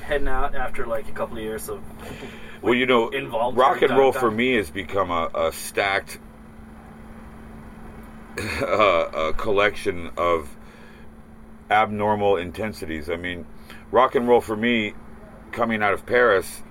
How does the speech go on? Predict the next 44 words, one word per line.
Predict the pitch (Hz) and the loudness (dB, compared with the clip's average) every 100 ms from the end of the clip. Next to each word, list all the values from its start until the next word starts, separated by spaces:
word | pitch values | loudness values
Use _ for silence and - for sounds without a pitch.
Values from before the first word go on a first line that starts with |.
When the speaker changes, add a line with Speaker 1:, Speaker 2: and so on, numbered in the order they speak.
| - - | -6 0
Speaker 2:
every | 98 95 | 2 0
show | 90 104 95 92 | -2 2 4 4
is | 85 87 | 0 -2
like | 87 85 - - - - - - | 0 -2 -4 -16 -18 -18 -16 -2
a | 90 | 0
victory. | 82 101 - 73 65 - - - - - | 2 2 0 -8 -8 -12 -18 -18 -16 -14
Speaker 1:
Yeah. | - - - - - - | -14 -12 -12 -12 -12 -6
Speaker 2:
And | 92 104 | -4 0
then, | 110 107 104 101 | 0 0 -2 -8
because | 107 101 117 90 | -4 2 2 2
the | 92 | -6
trial | - 131 131 127 113 | 2 6 6 6 4
is | 95 | 2
this | 80 95 - - - - - - - | 0 -2 -2 -12 -16 -16 -14 -14 -4
week | 107 113 - - - - - | -2 0 -2 -8 -4 0 0
in | 85 80 | 0 -4
Paris, | - 87 82 - - - - - - | 0 2 2 -2 -10 -14 -14 -12 -10
and | 87 | -4
I'm | 95 98 | -2 0
having | 101 92 | 2 0
to | 90 | 0
go | 85 | -2
testify, | 82 113 107 92 85 85 | 0 0 0 -4 0 2
these | 85 90 80 | 2 -4 -4
shows | 101 90 87 | 0 0 0
have | 85 76 | -4 -4
had | 85 82 | -2 0
a, | 80 - - | 0 -2 -4
a, | 80 76 - | -2 0 -2
a, | 76 76 - - 69 | -4 -4 -8 -10 -8
a | |
memory | 78 92 98 82 71 69 - - - - | -4 -4 -2 -2 -2 -6 -12 -18 -8 0
element | 82 78 71 | 2 2 -4
involved | 69 67 - - | -4 -2 -2 -4
to | |
Speaker 1:
Have | 127 | -6
Speaker 2:
it. | |
Speaker 1:
you | 113 | -6
been | 113 | -4
there | 131 135 | -2 -2
on | 127 117 | -4 -8
this | 110 - | -10 -12
trek | - 101 - | -12 -12 -10
yet? | 117 | -10